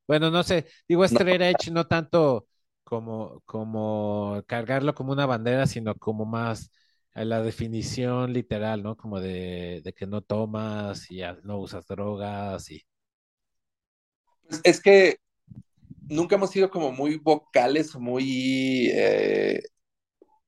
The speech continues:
Speaker 2: muy como abiertos de, de, de, del straight edge, porque, pues, en Morelia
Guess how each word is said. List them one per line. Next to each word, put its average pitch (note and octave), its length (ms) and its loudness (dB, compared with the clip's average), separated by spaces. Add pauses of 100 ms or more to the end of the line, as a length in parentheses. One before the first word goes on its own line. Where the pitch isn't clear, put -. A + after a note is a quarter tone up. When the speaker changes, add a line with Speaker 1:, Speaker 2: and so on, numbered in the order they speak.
(880)
Speaker 2:
muy C3+ 480 6 (140)
como G#2+ 640 2
abiertos A#2+ 840 6 (680)
de, G2+ 460 4
de, G2 1040 2 (800)
de, G#2+ 400 6
del G#2 340 6
straight B2 380 4
edge, C#3+ 200 2
porque, A2 400 -2
pues, - 200 -8
en A#2 80 0
Morelia B2 600 6